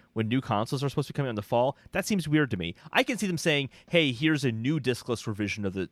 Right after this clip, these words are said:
One S," or something like that, that's, like, one ninety-nine or something like that, but they wouldn't keep it the same price. So I don't think it's actually an Xbox One S. It's gotta be something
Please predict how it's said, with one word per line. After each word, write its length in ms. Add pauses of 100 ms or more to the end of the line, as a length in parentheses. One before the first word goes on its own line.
One 180
S," 100
or 40
something 340
like 140
that, 180 (500)
that's, 240
like, 260 (380)
one 280
ninety-nine 500
or 40
something 180
like 100
that, 260
but 80
they 60
wouldn't 240
keep 240
it 60
the 80
same 260
price. 500 (200)
So 120
I 40
don't 120
think 220
it's 100
actually 300
an 60
Xbox 400
One 160
S. 420 (460)
It's 120
gotta 280
be 500 (240)
something 680